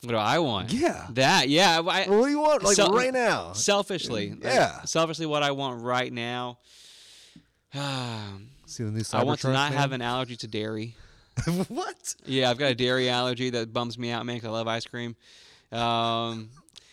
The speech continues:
Speaker 1: and I would love, I would love, love, love, uh, for the weather to be warm enough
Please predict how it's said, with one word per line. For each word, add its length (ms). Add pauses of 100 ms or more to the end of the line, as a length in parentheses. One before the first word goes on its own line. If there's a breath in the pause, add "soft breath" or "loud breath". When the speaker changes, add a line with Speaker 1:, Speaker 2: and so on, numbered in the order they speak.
(140 loud breath)
Speaker 1:
and 140
I 60
would 200
love, 680
I 80
would 160
love, 320
love, 240
love, 580
uh, 340
for 120
the 120
weather 400
to 140
be 120
warm 400
enough 480